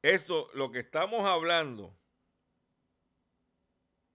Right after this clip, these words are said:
Dice, por su parte, los detractores del proyecto aseguran que de implementar esta medida, muchas personas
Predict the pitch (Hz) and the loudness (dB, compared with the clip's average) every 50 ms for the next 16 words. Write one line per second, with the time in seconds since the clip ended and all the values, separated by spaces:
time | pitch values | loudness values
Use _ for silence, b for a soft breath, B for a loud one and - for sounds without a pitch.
0 | _ _ _ _ _ _ _ _ _ _ _ _ _ _ _ _ _ _ _ _ | _ _ _ _ _ _ _ _ _ _ _ _ _ _ _ _ _ _ _ _
1 | _ _ _ _ _ _ _ _ _ _ _ _ _ _ _ _ _ _ _ _ | _ _ _ _ _ _ _ _ _ _ _ _ _ _ _ _ _ _ _ _
2 | _ _ _ _ _ _ b b b b b b b 127 127 143 127 110 135 117 | _ _ _ _ _ _ b b b b b b b -2 0 0 0 0 -2 -2
3 | 113 120 107 - 160 175 196 175 - - 131 120 117 113 110 107 - 113 107 - | -2 -4 -2 2 2 2 2 2 0 -2 -2 -2 -2 -2 -4 -4 -2 -4 -6 -4
4 | _ 135 147 156 170 170 156 - 156 160 175 160 165 143 139 131 151 170 165 156 | _ -2 -2 0 2 0 0 0 -2 -4 -2 -2 -4 -4 -2 -4 -2 -2 -4 -4
5 | 120 139 131 123 120 120 110 113 117 113 110 110 104 98 143 151 151 151 170 160 | -4 -6 -4 -2 -2 -4 -4 -4 -6 -6 -6 -6 -4 -2 -2 -2 0 -2 -2 -2
6 | 151 147 156 175 170 156 135 131 139 139 170 151 - - 151 120 - 170 170 160 | -2 -2 -2 0 -2 -2 -2 -4 -4 -2 -2 -4 -2 -2 -6 -4 -2 -2 -2 -2
7 | 135 107 90 | -2 -6 -8